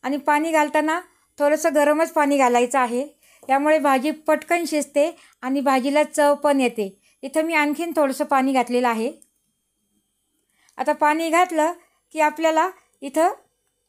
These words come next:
आता मी इथं चवीपुरतं मीठ घालते. मीठ घातलं की थोडंसं हलवून घ्यायचं आहे. इथं मी भाजलेले तीळ घातलेले आहेत. थंडीचे दिवस आहेत,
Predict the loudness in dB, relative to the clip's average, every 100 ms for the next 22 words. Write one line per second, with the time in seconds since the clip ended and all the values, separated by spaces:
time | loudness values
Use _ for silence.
0 | _ _ _ _ _ _ _ _ _ _
1 | _ _ _ _ _ _ _ _ _ _
2 | _ _ _ _ _ -16 -4 -2 0 -2
3 | 0 0 0 0 -2 0 0 0 0 0
4 | 0 0 -4 -4 _ _ _ _ _ _
5 | _ _ _ _ _ _ _ _ _ _
6 | _ -6 -4 0 0 2 0 0 -2 _
7 | _ -14 -2 0 2 0 0 0 2 2
8 | 2 0 2 0 0 -4 -6 _ _ _
9 | _ _ _ _ -14 -6 -4 -2 0 0
10 | 2 2 0 0 0 2 2 0 0 0
11 | 2 2 -2 -6 _ _ _ _ -2 0
12 | 2 0 -2 0 2 2 2 2 2